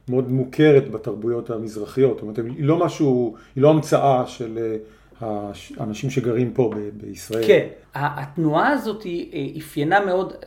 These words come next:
Speaker 2: אם נלך אל התרבות ההודית, אז פחות או יותר, אה, התרבות ההודית,
Speaker 1: הינדו.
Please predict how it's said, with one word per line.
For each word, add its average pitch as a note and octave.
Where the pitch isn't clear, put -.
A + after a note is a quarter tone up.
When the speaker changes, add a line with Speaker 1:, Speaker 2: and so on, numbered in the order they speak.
Speaker 2:
אם -
נלך F3+
אל D#3+
התרבות C#3
ההודית, C3+
אז A#2+
פחות -
או G3
יותר, F#3
אה, B2+
התרבות C3+
ההודית, D3+
Speaker 1:
הינדו. C#3+